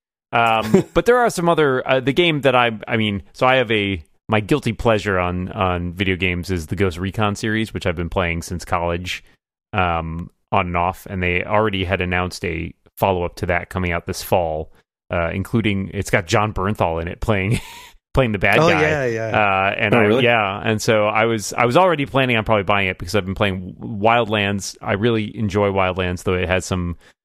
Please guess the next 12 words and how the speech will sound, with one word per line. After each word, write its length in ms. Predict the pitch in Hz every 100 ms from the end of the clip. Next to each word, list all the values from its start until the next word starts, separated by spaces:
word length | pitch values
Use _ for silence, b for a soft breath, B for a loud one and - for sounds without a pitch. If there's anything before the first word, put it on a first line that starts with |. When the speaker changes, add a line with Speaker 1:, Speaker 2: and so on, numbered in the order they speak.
| _ _
Speaker 1:
some 220 | - 95
deeply 380 | - 107 101 104
problematic 840 | - 101 95 160 131 - 139 -
<laughs> 20 | -
political 720 | 147 117 120 - 113 104 104
and, 400 | 113 101 95 123 - -
<laughs> 100 | - 196 - - 165 156 B
uh, 1200 | - 95 90 92 95 101 110 - 117 98 90 90 85
um, 240 | 90 87 - _ _
just 160 | - -
cultural 480 | - 143 - 147
problems. 580 | - 156 156 175 175 -